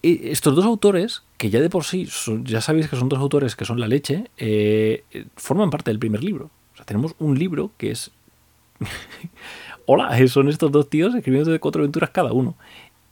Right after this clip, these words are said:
Muy loco todo, de verdad. Eh, pero luego el otro, yo os digo que es más de como guest starring, ¿no? De autores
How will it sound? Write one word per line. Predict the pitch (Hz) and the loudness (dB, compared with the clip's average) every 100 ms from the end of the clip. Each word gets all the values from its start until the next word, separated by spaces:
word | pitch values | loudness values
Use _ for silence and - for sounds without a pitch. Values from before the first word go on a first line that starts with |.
| _ | _
Muy | 131 123 151 147 | 0 2 4 4
loco | 127 107 | 4 2
todo, | 101 80 - | 0 -2 -4
de | - | -4
verdad. | 107 110 107 - | -2 0 -2 -4
Eh, | - 110 107 107 98 - - - | -2 0 2 0 -2 -8 -6 2
pero | 151 | 4
luego | 147 196 208 - 147 - | 4 2 -2 -8 -10 -4
el | 139 131 | -2 0
otro, | 180 185 185 | 0 0 -2
yo | 147 | -4
os | 147 | -4
digo | 165 | -6
que | 156 | -6
es | 147 | -6
más | 151 147 135 | -4 -4 -4
de | 113 107 113 | 0 0 0
como | 110 110 107 107 _ _ 127 | 0 0 -2 -4 _ _ -2
guest | 123 139 156 | 2 2 0
starring, | 135 - 156 135 185 | -4 -4 -4 -2 -2
¿no? | 139 | -2
De | 131 117 - | -2 -2 -4
autores | 117 120 135 131 139 135 | -4 0 2 4 2 0